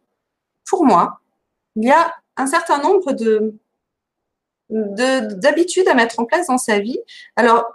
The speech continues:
bien sûr, ce tableau, il n'est pas du tout exhaustif. J'ai mis quelques exemples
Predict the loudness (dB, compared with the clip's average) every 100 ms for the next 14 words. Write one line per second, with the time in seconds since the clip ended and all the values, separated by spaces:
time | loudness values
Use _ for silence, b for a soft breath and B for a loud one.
0 | _ _ -2 0 2 2 0 0 0 0
1 | 0 -2 -2 -2 -2 -4 -8 -6 -4 -4
2 | -6 -8 -14 -18 -18 -10 -2 2 2 2
3 | -2 -2 -2 -2 0 0 0 -4